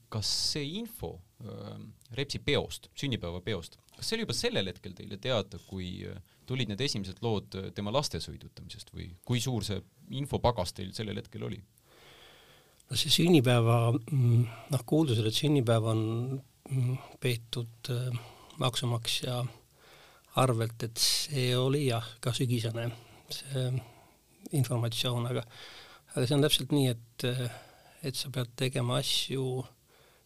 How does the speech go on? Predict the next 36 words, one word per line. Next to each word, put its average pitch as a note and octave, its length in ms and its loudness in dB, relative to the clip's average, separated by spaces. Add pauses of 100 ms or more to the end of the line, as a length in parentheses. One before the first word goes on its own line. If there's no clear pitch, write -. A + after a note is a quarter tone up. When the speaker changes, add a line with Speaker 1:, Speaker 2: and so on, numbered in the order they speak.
(180)
Speaker 2:
jupikaupa C3 720 2
ja C3+ 80 0
mitte C3 280 0
nagu A#2+ 200 0
kuhjama B2 460 0
kõike B2+ 300 -2
nagu, B2 260 -2 (360)
mm, B2+ 260 -4 (200)
ühte C#3 220 -4
kohta, C3 400 -2
et, - 340 -10
äh, B2 160 -4 (640)
et B2+ 100 -6
meil C#3+ 140 4
ei - 20 4
olnud B2 160 0
kindlust - 400 6
tol A#2 80 -2
hetkel, A#2+ 320 -6
et A#2+ 80 -8
see C3+ 140 -2
on, B2+ 100 0
see, D#3 180 0
see C3+ 180 0
on, B2+ 180 2 (440)
mm, C3 380 -2
peetud. - 540 -4 (300)
See D3 120 0
oli C3 120 2
mingisugune B2+ 440 0
nagu B2 160 -2
jutt, - 380 -2
et - 320 -16
noh, A#2+ 100 -12 (160)
et - 240 -10
kindlasti, B2 560 -2